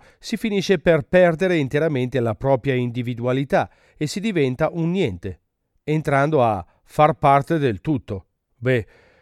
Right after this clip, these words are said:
non lasciate che vi peschi a diventare parte del tutto. Anche se non sapete cosa siete, siate voi stessi. <laughs>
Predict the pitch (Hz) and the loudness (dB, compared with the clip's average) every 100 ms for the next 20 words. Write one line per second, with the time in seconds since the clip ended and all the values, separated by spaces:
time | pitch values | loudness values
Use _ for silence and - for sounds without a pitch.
0 | _ 127 165 180 170 - 196 190 180 160 | _ -2 0 2 0 2 0 2 0 0
1 | 143 - 160 160 156 131 135 131 113 143 | -2 0 -2 2 0 0 0 -2 0 0
2 | 151 120 - 147 160 139 120 104 - 175 | 0 0 2 2 2 -2 -2 -4 -4 -4
3 | - - 90 _ _ _ _ _ _ _ | -4 -8 -10 _ _ _ _ _ _ _
4 | _ 196 254 214 - 175 135 131 220 - | _ 0 2 0 2 2 2 2 0 2
5 | 170 165 185 156 - 139 139 - 147 95 | 0 2 0 0 -2 -2 -2 0 -2 -2
6 | 98 85 _ _ _ - 170 151 160 165 | -10 -14 _ _ _ -2 0 2 4 4
7 | - 160 180 - - 117 85 _ _ _ | 2 2 2 0 -6 -8 -12 _ _ _